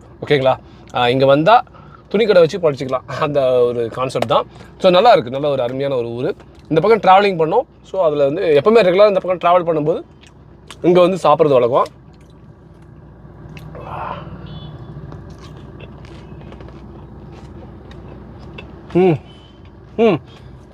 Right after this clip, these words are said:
சட்னி சாம்பார் இருந்தா தான் புட்டு சாப்பிட முடியும். சட்னி சாம்பாரே தேவையில்லைங்க. ஆமா, சட்னி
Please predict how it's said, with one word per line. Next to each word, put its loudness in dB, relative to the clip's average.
சட்னி 2
சாம்பார் 4
இருந்தா 4
தான் 2
புட்டு -4
சாப்பிட 6
முடியும். -6
சட்னி -4
சாம்பாரே 4
தேவையில்லைங்க. 6
ஆமா, 0
சட்னி 4